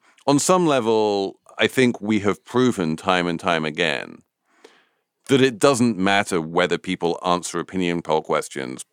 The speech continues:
by saying, "I don't think the economy is doing well." Like, that doesn't really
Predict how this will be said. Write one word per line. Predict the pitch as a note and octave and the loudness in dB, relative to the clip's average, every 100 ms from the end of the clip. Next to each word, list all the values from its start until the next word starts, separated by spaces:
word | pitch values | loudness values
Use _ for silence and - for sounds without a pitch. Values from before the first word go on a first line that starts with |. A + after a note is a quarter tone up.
| - | -4
by | D#2+ D#2+ | 0 0
saying, | - E2 D#2+ D2 C#2+ - - _ _ _ _ - | 0 0 0 -2 -6 -12 -18 _ _ _ _ -8
"I | D#2 E2+ | -2 -2
don't | D#2+ D#2+ D2+ | -2 -4 -6
think | C#2 | -12
the | C#2 | -12
economy | D2 D#2+ D2 C2+ | -4 -4 -4 -8
is | B1 | -10
doing | - B1+ A1 | -10 -10 -10
well." | G1+ G1+ - - - - | -12 -12 -14 -20 -10 0
Like, | A2 F#2 | 0 4
that | B2 A#2+ G2 - | 2 2 -4 2
doesn't | A2 F2+ G2+ G2 - _ - _ _ - | 2 4 2 0 -2 _ -20 _ _ -8
really | G#2+ G#2+ B2 A#2 A2 G2+ F#2+ E2+ | -2 2 2 4 2 0 -2 -6